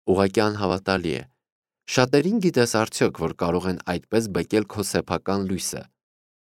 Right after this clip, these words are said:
Մարդիկ ավելի շատ նման են, նա հապաղեց համեմատելին որոնելիս, ապա գտավ,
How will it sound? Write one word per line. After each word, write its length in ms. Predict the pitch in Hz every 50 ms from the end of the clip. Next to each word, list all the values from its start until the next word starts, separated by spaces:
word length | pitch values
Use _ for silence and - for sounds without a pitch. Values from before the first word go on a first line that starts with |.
| _ _ _ _ _ _ _ _ _
Մարդիկ 360 | 110 131 151 - 180 - - 156
ավելի 240 | 147 151 143 143
շատ 240 | - - 156 127 139
նման 340 | 131 131 131 143 147 151 156
են, 160 | 151 147 139 - - _ _ _ _ _ _ _ _ _ _ _ _ _ _ _ -
նա 100 | 135 147
հապաղեց 540 | 135 139 131 127 131 123 117 120 135 120 -
համեմատելին 720 | - 80 80 82 82 82 82 80 - 90 82 87 95 95
որոնելիս, 560 | 90 85 80 82 82 80 78 - - - - - - _ _ _ _ _ _ _ -
ապա 200 | 127 131 180 170
գտավ, 500 | 143 123 113 - - 101 131 160 160 -